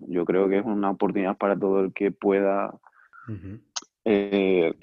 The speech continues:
Speaker 1: a todo el que le apetezca una aventura, de tocar en una buena orquesta, de, de poder, de tener la cabeza abierta para ver que hay muchas maneras de hacer las cosas,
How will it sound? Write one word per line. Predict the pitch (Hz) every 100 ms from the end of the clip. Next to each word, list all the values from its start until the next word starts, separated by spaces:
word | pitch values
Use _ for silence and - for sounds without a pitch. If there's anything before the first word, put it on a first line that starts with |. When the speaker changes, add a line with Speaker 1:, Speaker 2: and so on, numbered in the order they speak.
| -
Speaker 1:
a | - 101
todo | 123
el |
que | 131
le | 135
apetezca | 117 110 120 123
una | 120
aventura, | 113 107 101 120 104
de | 98
tocar | 90 95 101
en | 107
una | 113 107
buena | 101 107 104
orquesta, | 95 110 - - 78 78
de, | 85 82 80
de | 90 82
poder, | - 90 95 95 - _ _ -
de | 98 90
tener | 104
la | 113 104
cabeza | 101 107 98
abierta | 98 107 95 101
para | 95 98 92
ver | 95 98 92
que | 98
hay | 90
muchas | 98 101 104
maneras | 104 98 92
de | 90
hacer | 92
las | 82
cosas, | - 98 90